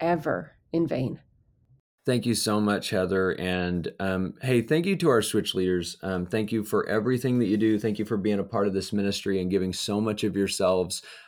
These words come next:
Speaker 2: I want to remind, uh, I want to remind all of you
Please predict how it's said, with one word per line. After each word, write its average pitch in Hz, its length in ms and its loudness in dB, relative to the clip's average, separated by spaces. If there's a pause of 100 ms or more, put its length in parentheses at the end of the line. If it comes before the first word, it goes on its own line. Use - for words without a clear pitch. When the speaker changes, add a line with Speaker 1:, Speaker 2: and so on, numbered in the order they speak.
(120)
Speaker 2:
I 107 100 2
want 110 420 2
to 110 140 -2
remind, 95 760 0 (100)
uh, 90 400 -6
I 117 100 -2
want 147 120 2
to 139 40 2
remind 107 360 2
all 92 160 4
of 87 140 -2
you 82 320 -2